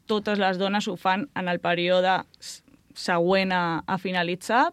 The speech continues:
per situacions vitals. Llavors, moltes d'elles s'han fet tan costat de cuidar-se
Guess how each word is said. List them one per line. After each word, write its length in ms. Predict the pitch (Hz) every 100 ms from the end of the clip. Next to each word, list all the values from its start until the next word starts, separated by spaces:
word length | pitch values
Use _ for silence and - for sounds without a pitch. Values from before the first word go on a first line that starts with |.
| -
per 220 | 180 190
situacions 500 | 208 - 170 175 175
vitals. 480 | 175 165 160 151 - - - - -
Llavors, 320 | 190 180 175
moltes 340 | 202 190 208
d'elles 400 | 196 196 226 - - - -
s'han 260 | - 208 202
fet 200 | 220 208 - _ _
tan 160 | 214 208
costat 440 | 220 - 214 226 214
de 140 | 190 233 277 _ _ _ _ _ _
cuidar-se 560 | 220 196 196 202 -